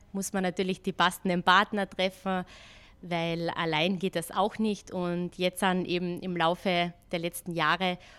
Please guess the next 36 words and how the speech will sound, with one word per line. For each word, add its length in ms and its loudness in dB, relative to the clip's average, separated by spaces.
hat 160 -6
sich 80 -4
das 180 -4
gut 180 -6
entwickelt, 640 -4
eben 380 -6
mit 180 -6
den 260 -4
Martin 320 -4
Hoffmann, 640 -2
mit 180 -16
den 120 -8
Fotografen. 880 0
Ähm, 240 -6
dann 140 -4
habe 140 -4
ich 20 0
Unterstützung 800 -4
von 180 -6
den 220 -6
Digitallotsen. 1040 0
Da 80 -12
betreut 380 -6
mir 160 -4
die 260 -8
Alex 560 0
Böcher 480 -2
und 160 -4
da 40 -6
bin 180 -2
ich 180 -2
sehr, 340 -2
sehr 520 0
dankbar, 420 0
dass 160 -2
da, 260 -2